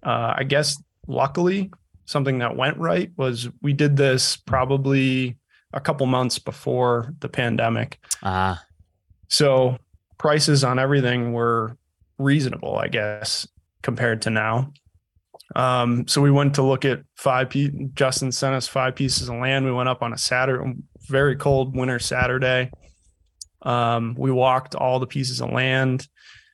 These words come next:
Speaker 1: Uh, the last piece of land that we looked at, um, we thought was great. We showed up. I think we have video that w-, we're gonna have to dig up and, and find, 'cause we were kinda narrating each piece, so we didn't forget,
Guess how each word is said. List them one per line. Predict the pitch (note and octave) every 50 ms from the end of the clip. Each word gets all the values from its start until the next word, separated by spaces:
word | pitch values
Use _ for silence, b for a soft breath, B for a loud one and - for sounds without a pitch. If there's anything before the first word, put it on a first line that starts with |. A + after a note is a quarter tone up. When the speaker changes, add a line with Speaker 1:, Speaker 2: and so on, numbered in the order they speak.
| b b b b b _ _ _ _ _ _
Speaker 1:
Uh, | - C3 B2+ B2 B2 B2
the | B2 C3 B2
last | A#2 A#2+ A#2+ A#2+ B2+ B2+ B2+ C3+ C#3 D3 C#3+ C#3+ -
piece | - - E3 D3+ C#3 - -
of | C#3+ C3+ C3
land | B2+ B2 B2+ C3 C3 C3 C3+ C3+ C3 C3+ C3
that | C3 B2 -
we | - B2+
looked | B2 C3 C3+ D#3 D#3 D3+ D3 - -
at, | A#2+ A#2+ A#2 A#2+ C#3+ D3 - _ _ _ - - _ -
um, | B2+ B2 A#2+ A#2+ A#2 A#2 A#2 A#2 A#2 A#2 A2+ A#2 A2+ - _ _ _ _ _ _ _ _ _ _ -
we | C#3 C3+ C3
thought | B2 - - C3+ C3 C3 B2+ - D3+
was | C3+ B2 B2 B2 B2+
great. | B2+ - C3 C3 C3+ C3+ C3+ C#3
We | C#3+
showed | B2+ - - - C3+ C3+ C3 B2
up. | B2 C3 C3+ -
I | C#3 A#2+
think | - C#3+ C#3+
we | D3+
have | D3+ C3+ A#2+
video | A#2+ B2+ B2+ C3+ C3+ C3 C3 C3 C3
that | B2+ A#2+ A#2+
w-, | - - C#3 -
we're | - C#3 C3
gonna | B2 C3+ C#3
have | C#3 C3+ C#3+
to | B2+
dig | A#2+ A#2+ B2 A#2+
up | B2 B2 B2+ - -
and, | B2 A#2 A#2 A#2+ - -
and | - C3 B2 -
find, | - B2+ B2 B2 B2 B2 A#2+ -
'cause | - B2 A#2+
we | B2
were | B2 A#2
kinda | - - C3 B2+
narrating | A#2+ B2+ B2+ B2+ B2+ C3+ C3+ C3+ C#3 C#3 C3+ C3+
each | C3 C3 C3+ - -
piece, | - C3+ C#3 D#3+ D3
so | - - C3
we | B2+
didn't | B2+ B2+ A#2+ A2+
forget, | - - B2 - - A#2+ B2 B2 - -